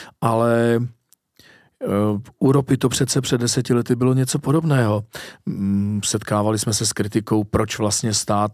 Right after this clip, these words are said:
ty zásoby má. Samozřejmě jedna věc je legislativa,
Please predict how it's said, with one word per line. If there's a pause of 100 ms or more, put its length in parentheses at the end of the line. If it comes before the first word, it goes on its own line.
(120)
ty (340)
zásoby
má. (500)
Samozřejmě
jedna
věc
je
legislativa,